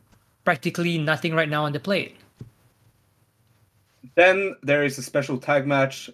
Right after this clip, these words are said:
Speaker 2: uh, Shitan and Pokotan versus Andrasa the Giant Panda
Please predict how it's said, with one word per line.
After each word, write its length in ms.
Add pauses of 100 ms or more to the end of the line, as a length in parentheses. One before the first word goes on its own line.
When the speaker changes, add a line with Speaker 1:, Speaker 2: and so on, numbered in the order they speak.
Speaker 2:
uh, 300
Shitan 560
and 160
Pokotan 600
versus 340
Andrasa 440
the 100
Giant 340
Panda 520